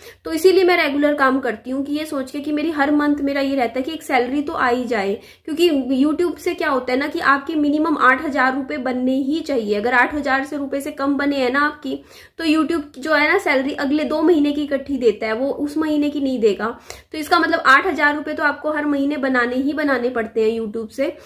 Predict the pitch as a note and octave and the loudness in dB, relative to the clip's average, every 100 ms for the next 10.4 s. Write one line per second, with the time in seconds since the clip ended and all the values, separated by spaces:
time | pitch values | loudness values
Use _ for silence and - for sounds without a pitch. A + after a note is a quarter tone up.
0 | - - - C#4+ F4 D4+ C#4+ D#4 C#4+ C#4+ | -20 -8 -2 4 6 4 2 -2 0 0
1 | C#4 C#4 C4+ C4 A#3+ A#3+ C4+ C#4 A#3 A#3+ | -2 -4 -4 0 0 0 -4 0 0 0
2 | A#3 G3+ G#3 G#3+ G#3+ B3 - - C4+ D4 | 0 -2 -6 -2 -2 -2 -10 -8 2 4
3 | D4+ C4+ B3 B3+ B3 B3 C4 B3 A#3+ B3 | 6 6 4 4 4 4 2 2 2 2
4 | B3 C4+ B3+ A#3+ A#3 A#3+ C#4 C4 A#3 A3 | 0 0 0 0 0 -2 -2 -2 0 0
5 | A3+ A#3 A#3 C4+ B3 - B3 A#3 C4 B3 | -2 -2 -2 0 -2 -4 -4 -2 0 2
6 | A#3+ B3 C4+ D4+ C4 G3+ - G3 G3+ G3+ | 2 2 0 0 -2 -4 -4 -4 -4 -4
7 | G#3+ G#3+ B3+ A#3 B3+ B3+ B3+ B3+ A#3+ C#4+ | -6 -8 -8 -6 -4 0 0 2 0 0
8 | C4+ D#4 D4+ C4+ C#4+ C#4 C#4 C4+ C4+ C4 | -4 -6 -4 0 0 0 0 2 2 0
9 | C4 C#4 C4+ D4 C#4+ C4+ B3 B3 B3 B3+ | 0 -2 -2 -2 0 2 2 0 -2 -2
10 | A#3+ A3 G#3 | 0 0 0